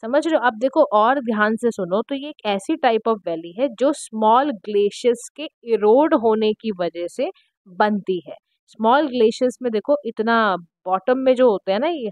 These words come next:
higher than the floor of the hi-, main valley, तो जब स्मॉल ग्लेशियर्स आपके पावरफुल नहीं रह जाते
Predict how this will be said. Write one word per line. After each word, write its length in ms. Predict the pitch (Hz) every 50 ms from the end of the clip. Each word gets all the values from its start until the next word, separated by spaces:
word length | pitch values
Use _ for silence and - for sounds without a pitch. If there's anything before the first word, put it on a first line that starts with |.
| _ -
higher 220 | 185 190 220 254 269
than 160 | 240 262 254
the 140 | 247 247 240
floor 280 | - - 220 214 214
of 120 | 214 214 196
the 240 | 180 180 202 196 190 185
hi-, 300 | 180 180 - 185 175 180
main 200 | 185 196 202 214
valley, 360 | 208 202 185 175 - _ - _ _ _ _ _ _ _ _ _ _ _ _ -
तो 60 | 240
जब 260 | 220 185 226 254 269 277
स्मॉल 420 | 269 - - 247 226 226 233 247 240
ग्लेशियर्स 760 | 202 220 208 190 185 - - - 208 208 226 254 277 262 -
आपके 360 | 220 180 180 _ - 233 233
पावरफुल 640 | 226 - - 190 190 196 214 233 - - 247 233 220
नहीं 260 | 202 190 190 202 202
रह 180 | 190 190 175 170
जाते 600 | 165 175 165 160 - - 185 202 220 233 240 262